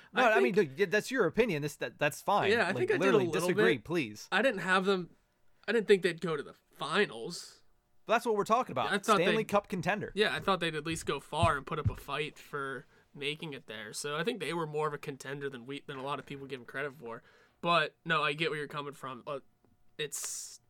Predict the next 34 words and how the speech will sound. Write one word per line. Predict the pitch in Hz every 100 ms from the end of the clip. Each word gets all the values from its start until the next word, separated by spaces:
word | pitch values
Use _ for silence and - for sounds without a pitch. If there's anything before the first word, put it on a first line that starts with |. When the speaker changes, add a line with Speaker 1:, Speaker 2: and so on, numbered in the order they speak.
| _ _ _
Speaker 2:
that | 160 156 156
would | 156
have |
been | 151 147
a |
hard | 143 151 143
pick | - 151
to | -
make | 131 139 131
because | - 131 151 147
it's | 139 -
the | 131
Islanders, | 123 120 127 123
because | 139 131 151 143
they | 143
don't | 139 139 -
play | - 143 143 131
a |
flashy | 127 139 127 -
style | 139 139 120
of | 117
hockey, | 135 139 139 117
and |
you're | 120
not | 123 107
usually | 127 98
talking | 139 131 147 147
about | 120 110
them | 127 120
being | 120 113
great, | 110 120 -
a | -
great | 131 113
team. | - 147 139 98